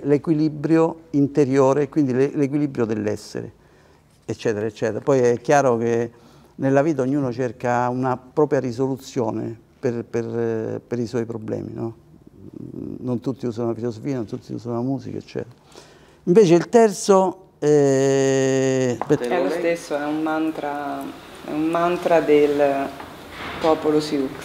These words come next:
Speaker 1: Oh, sì, eh, questo che significa? Liberazione,
Speaker 2: È un,
Speaker 1: poi, alla fine?
Speaker 2: no, questo è un mantra che, un saluto che adesso è diventato proprio convenzionale, che loro usano, che significa che tutto è connesso.
Speaker 1: Ah,
Speaker 2: Quindi
Speaker 1: già,
Speaker 2: è come
Speaker 1: tutto,
Speaker 2: un
Speaker 1: la, la
Speaker 2: augurio.
Speaker 1: connessione del, del mondo.
Speaker 2: Tutti quanti noi.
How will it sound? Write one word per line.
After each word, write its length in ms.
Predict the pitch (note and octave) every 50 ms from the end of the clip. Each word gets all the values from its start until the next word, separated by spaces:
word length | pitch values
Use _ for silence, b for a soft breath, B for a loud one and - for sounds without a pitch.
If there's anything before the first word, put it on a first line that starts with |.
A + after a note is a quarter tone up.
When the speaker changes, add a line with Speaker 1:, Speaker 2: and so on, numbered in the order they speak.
| - - - - - - - - - - - - - - -
Speaker 1:
Oh, 160 | - C3+ C3 C3+
sì, 460 | C3 - C#3+ B2+ A#2+ A2+ A2+ A#2 A2+ A#2 - A#2
eh, 180 | C3+ C#3 C3+ C3+
questo 260 | - F3+ D3 - D#3
che 80 | C3+ C3
significa? 400 | - D#3 C#3+ B2+ A#2+ B2+ B2 B2
Liberazione, 580 | C3 C#3+ - - D3 C#3+ - D3 - - E3+
Speaker 2:
È 160 | F3+ F#3 F#3+ G3
un, 60 | G3
Speaker 1:
poi, 120 | G3 -
alla 240 | F#3+ F#3+ F#3+ F#3+ F#3+
fine? 120 | F#3 F#3 G#3
Speaker 2:
no, 160 | G#3+ F#3+ F#3+
questo 260 | - A3+ A3+ - -
è 140 | E3 D#3+ D#3+
un 420 | D#3 D#3+ E3 F3 E3+ F3 F3 F3
mantra 440 | F#3 F#3 F#3 F#3+ F#3+ F#3 F#3 F3 F3
che, 280 | D#3+ E3+ E3+ E3+ E3 E3+
un 120 | E3+ F3
saluto 420 | F3 G3+ G3 G#3+ A3+ A3+ A3 G3+ F3
che 80 | E3
adesso 320 | E3 E3 F3 F#3 F#3 - D#3+
è 20 |
diventato 440 | D#3 D#3 D3+ D#3 D#3 D#3+ D#3+ D#3+ D#3+
proprio 260 | - E3 E3 E3 D#3+
convenzionale, 880 | D3+ D#3 D#3+ D#3+ D#3+ E3+ E3+ D#3+ - F#3+ F#3+ F3 E3+ E3+ E3 E3 D#3+ D#3
che 120 | D#3+ D#3+
loro 240 | E3 F3 F3+ F3 E3+
usano, 400 | E3 D#3 D3+ D3+ - D#3+ D#3+ D3+
che 60 | D3+
significa 440 | D3 - F3+ F3 F3 F3 E3 D#3+ D3+
che 260 | D#3 D#3 D3+ C#3+ C#3+ C#3+ -
tutto 240 | - F3 - -
è 80 | D#3+ D#3
connesso. 560 | - D3+ C#3+ C#3+ C3+ C3 C3+ - - - - - - - - -
Speaker 1:
Ah, 140 | C3 C3
Speaker 2:
Quindi 100 | - G3
Speaker 1:
già, 160 | F#3 - - D#3+
Speaker 2:
è 20 |
come 200 | - F3+ F3+ F3
Speaker 1:
tutto, 180 | F3 F3 F3 E3+
Speaker 2:
un 100 | E3+ C3+
Speaker 1:
la, 140 | D3+ D3+
la 0 |
Speaker 2:
augurio. 260 | D3+ D#3 D3+ D3+ D#3 D#3
Speaker 1:
connessione 480 | D#3 D#3+ E3 D#3 - G#3 F3+ E3+ D3+
del, 600 | C3+ C#3 C3+ C3 C3+ C3+ C3 C3 B2+ B2+ B2+ B2 B2
del 140 | B2+ B2+
mondo. 360 | B2 A#2+ A2+ A2 G#2+ G#2+ G#2+ -
Speaker 2:
Tutti 180 | - - - D#3+
quanti 320 | D3+ D#3 D#3 D#3 D3+ D#3
noi. 180 | C#3+ C3+ C3+ C#3